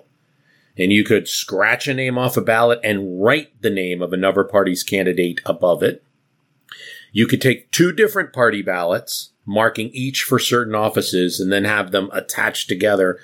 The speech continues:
before depositing them in the ballot box. But it's rare to find instructions on how to do this.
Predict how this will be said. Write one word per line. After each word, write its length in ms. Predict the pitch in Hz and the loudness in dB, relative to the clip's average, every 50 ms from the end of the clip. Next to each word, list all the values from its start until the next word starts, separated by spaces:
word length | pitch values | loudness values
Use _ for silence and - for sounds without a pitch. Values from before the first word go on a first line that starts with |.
| - - _ - | -20 -20 _ 0
before 420 | 101 101 92 - - 110 107 104 101 | 0 0 2 2 2 4 4 4 4
depositing 600 | 98 - - 101 98 95 90 95 90 90 87 82 | 2 0 0 2 2 4 4 2 0 0 0 0
them 300 | 87 85 85 82 82 - _ - _ - | 0 0 0 0 -4 -8 _ -18 _ -6
in 100 | 87 87 | -2 -2
the 80 | 95 | 0
ballot 380 | 87 85 82 80 82 80 - - | 0 0 -2 -2 -2 -4 -4 -2
box. 540 | 92 90 107 - - - - - - - - _ _ _ _ _ _ _ _ _ _ _ _ - | -2 0 0 -2 -2 -4 -6 -6 -6 -8 -12 _ _ _ _ _ _ _ _ _ _ _ _ 2
But 80 | 135 135 | 4 4
it's 200 | 131 - - - | 4 2 0 -2
rare 320 | 117 143 175 202 208 196 | 2 4 4 6 6 4
to 80 | 165 135 | 4 2
find 220 | - 147 135 131 | 2 2 0 0
instructions 600 | 123 - - - - 190 180 - - 151 127 117 | 0 -2 -4 -4 0 0 0 2 2 0 0 2
on 100 | 117 107 | 0 -2
how 400 | 98 - - - 127 131 127 127 | -2 -2 -4 0 2 2 2 2
to 160 | 123 - 117 101 | 0 -2 -4 -4
do 300 | - - 120 123 120 104 | -2 0 2 2 2 2
this. 540 | 90 73 - - - - - - - _ | 0 -4 -8 -8 -6 -6 -6 -8 -10 _